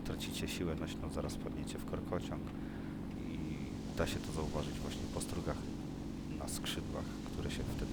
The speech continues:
tworzą, na, na krańcach skrzydeł, na rantach.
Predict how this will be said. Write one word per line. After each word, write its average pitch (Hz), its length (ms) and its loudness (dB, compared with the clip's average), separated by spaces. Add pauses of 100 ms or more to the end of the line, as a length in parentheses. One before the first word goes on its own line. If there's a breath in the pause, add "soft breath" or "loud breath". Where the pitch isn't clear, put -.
(100)
tworzą, 82 340 2 (1040)
na, 78 340 0
na 69 60 0
krańcach - 380 0 (180)
skrzydeł, - 280 -2 (800)
na 73 100 2
rantach. - 320 0